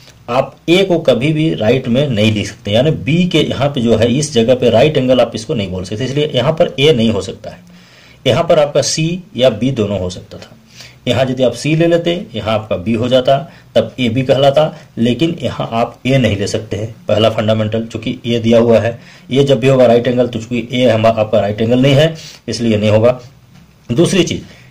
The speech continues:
के हमारा जो लिया जाता है इसके बारे में आप समझ लीजिए, जब भी ये जैसे एट बाई फिफ्टीन है कोई भी, चूंकि ये एट बाई फिफ्टीन है, ये एक रेशियो के रूप में है, एक रेशियो कहने मतलब simplest form में है, eight by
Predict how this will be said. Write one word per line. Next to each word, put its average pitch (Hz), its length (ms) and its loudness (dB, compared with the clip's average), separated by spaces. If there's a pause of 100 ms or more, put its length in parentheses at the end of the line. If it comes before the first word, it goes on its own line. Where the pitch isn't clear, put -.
(160)
के 180 180 4
हमारा 135 380 2
जो 123 180 0
लिया 110 220 2
जाता 113 300 2
है 120 220 -4
इसके 117 220 -2
बारे 107 220 4
में 101 60 -4
आप 92 100 -4
समझ 95 200 -12
लीजिए, 113 300 -14 (360)
जब 131 200 0
भी 151 100 0
ये 165 160 2
जैसे 139 260 0 (160)
एट 143 360 2
बाई 131 120 4
फिफ्टीन 139 380 -2
है 92 300 -4
कोई 160 180 2
भी, 98 160 -4
चूंकि 120 280 -6
ये 180 220 0 (100)
एट 170 260 0
बाई 127 280 2
फिफ्टीन 127 480 -2
है, 139 160 0
ये 123 280 0
एक 135 100 -6
रेशियो 160 460 0
के 147 140 0
रूप 104 220 -6
में 90 80 -10
है, - 100 -16 (680)
एक 214 200 4
रेशियो 147 360 2
कहने 165 240 2
मतलब 160 220 0
simplest 180 540 0
form 117 300 0
में 98 60 0
है, - 220 -8 (400)
eight 220 300 4
by 156 120 6